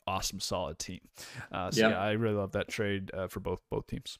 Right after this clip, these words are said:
Speaker 2: Yeah, amazing trade. And then the next one here I've got, uh, sp-, speaking of superstar trades, DeMarcus Cousins, former Sacramento King in twenty seventeen, uh, being traded for Tyreek Evans,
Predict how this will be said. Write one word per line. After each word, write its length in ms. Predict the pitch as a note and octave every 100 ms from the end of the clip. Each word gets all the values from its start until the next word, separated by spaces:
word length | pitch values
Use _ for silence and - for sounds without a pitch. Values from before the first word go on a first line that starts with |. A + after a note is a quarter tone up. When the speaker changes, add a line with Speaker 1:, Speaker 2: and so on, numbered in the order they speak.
| _ _ _ _ _ -
Speaker 2:
Yeah, 320 | G#2 A2 -
amazing 400 | G#2 G#2+ G#2+ G#2+
trade. 340 | F#2+ F#2+ F2+ G2 -
And 140 | A2
then 120 | A#2
the 80 | A#2
next 240 | C3 E3 -
one 120 | C#3+
here 180 | A2+ G2
I've 180 | F#2+ -
got, 380 | F#2+ F#2+ F#2 -
uh, 160 | F2+
sp-, 240 | - - -
speaking 360 | - - D3+ C3+
of 60 | F#2+
superstar 460 | B2+ B2 - F2+
trades, 400 | E2+ F2+ E2 - - - _ _ _ -
DeMarcus 420 | B2+ G3 A3 G#3+
Cousins, 760 | - D3+ E3 G#2+ - - - - _ - _ _ _ _ _ _ -
former 500 | C3 E3 F3+ F#3 E3+
Sacramento 600 | - D#3 - D#3+ D#3 C#3+
King 280 | C#3+ C#3+ C#3
in 120 | A#2+
twenty 280 | - C3+ C#3+
seventeen, 800 | D3 C#3 C3 - A#2+ A2+ A#2 - _ _
uh, 220 | G#2+ G#2+ A2
being 260 | B2 C3+
traded 600 | C#3 - B2+ A#2 F#2+ - - _ _ _ _ _ _ _ _
for 480 | A2 A2 G#2+ G#2+ -
Tyreek 500 | - C3 E3+ G3 F#3+
Evans, 720 | C3+ G#2+ G2+ C3+ D#3+ - -